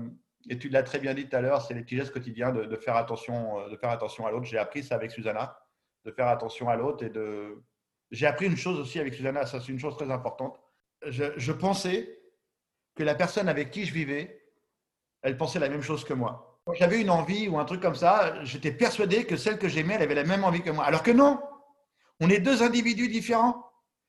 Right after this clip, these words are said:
Et très souvent, on part au clash parce que, « Mais oui, mais moi je pensais que, » mais non, <laughs> je pense pas pareil que toi. On imagine que l'autre pense pareil que nous, alors que non.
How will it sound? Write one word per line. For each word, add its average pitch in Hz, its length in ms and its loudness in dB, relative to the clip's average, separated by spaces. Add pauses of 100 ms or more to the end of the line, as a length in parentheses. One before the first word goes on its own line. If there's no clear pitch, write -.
(200)
Et 147 100 0
très 247 160 2
souvent, 240 300 4
on 170 60 6
part 202 180 6
au 214 80 6
clash 262 220 4
parce 202 120 2
que, « 240 100 4 (300)
Mais 180 80 2
oui, 254 120 8
mais 226 100 6
moi 220 100 4
je 220 80 0
pensais 220 260 0
que, » 233 340 0 (140)
mais 135 120 0
non, 247 400 4
<laughs> - 480 -10
je - 80 -10
pense 160 160 0
pas 208 80 2
pareil 185 220 4
que 202 80 2
toi. 196 420 4 (160)
On 165 140 4
imagine 226 680 2 (460)
que - 80 0
l'autre 170 300 4
pense 208 180 2
pareil 202 220 6
que 226 80 6
nous, 196 240 2 (720)
alors 147 200 4
que 208 100 2
non. 175 180 0